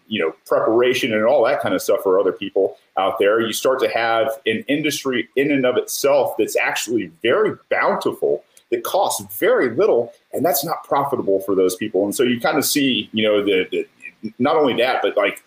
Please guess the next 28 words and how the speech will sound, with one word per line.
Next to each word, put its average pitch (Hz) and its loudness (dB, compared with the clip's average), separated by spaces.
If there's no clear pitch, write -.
what 127 0
it - -4
does - 2
to 143 -2
people 170 0
in - 0
terms 135 -2
of 98 0
opening 113 0
up 101 -2
their, 90 2
their 92 -6
psyche 135 -2
and, 98 -2
and 90 -4
love 123 0
in 92 0
Philadelphia 117 2
for 104 0
other 113 2
people. 135 0
And 123 2
you're 95 4
like, - -4
"Oh 104 2
yeah, 95 2
man, 95 2
there's, 127 -2